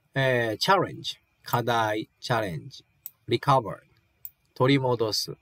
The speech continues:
という意味ですね。recover。time consuming。時間がかかる。時間を消費する。時間がかかるってことですね。time consuming。そして、challenging feat。challenging。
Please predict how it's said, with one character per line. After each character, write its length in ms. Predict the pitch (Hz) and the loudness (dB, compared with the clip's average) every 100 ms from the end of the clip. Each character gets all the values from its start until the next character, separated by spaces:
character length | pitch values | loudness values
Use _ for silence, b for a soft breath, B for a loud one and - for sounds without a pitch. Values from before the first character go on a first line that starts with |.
| - _ _ _ _ - | -20 _ _ _ _ -16
と 60 | |
い 40 | 151 | -16
う 20 | |
意 20 | |
味 60 | 135 | -14
で 60 | |
す 120 | - 160 | -4 0
ね。 100 | 160 | 0
recover。 460 | 92 - 80 - - _ _ _ _ _ _ _ _ _ _ | -2 -12 -16 -16 -20 _ _ _ _ _ _ _ _ _ _
time 340 | 170 170 170 | 4 4 2
consuming。 680 | 156 147 135 - 104 76 67 - _ _ - | 0 0 0 0 -2 -4 -12 -20 _ _ -10
時 180 | 113 143 | -6 -2
間 380 | - 139 135 | 0 0 0
が 160 | 123 117 | -2 -2
か 200 | - 110 | -2 -6
か 220 | - - | -4 -6
る。 120 | 165 - | -6 -14
時 160 | 90 120 | -8 -4
間 260 | - 127 113 | 0 0 0
を 60 | |
消 200 | 101 104 | -2 -2
費 80 | 90 | -4
す 160 | - 85 | -6 -6
る。 100 | 76 | -8
時 120 | 92 | -4
間 160 | 110 | -2
が 120 | 98 92 | -4 -8
か 120 | 90 | -10
か 120 | 87 | -12
る 80 | 82 | -14
っ 20 | |
て 180 | 73 - | -16 -18
こ 40 | |
と 40 | - | -14
で 60 | |
す 100 | - | -6
ね。 80 | 180 | -6
time 260 | 190 95 85 | -6 -8 -10
consuming。 460 | 135 - - - - _ _ _ _ - | -6 -6 -6 -10 -20 _ _ _ _ -6
そ 160 | 175 | -4
し 80 | 160 | 0
て、 160 | 180 160 | 2 0
challenging 640 | 143 147 147 143 131 123 | 2 2 2 0 -2 -4
feat。 340 | - 123 - - - _ _ _ _ _ _ | -4 -4 -4 -14 -20 _ _ _ _ _ _
challenging。 520 | - 160 117 87 151 | 2 2 2 -4 -12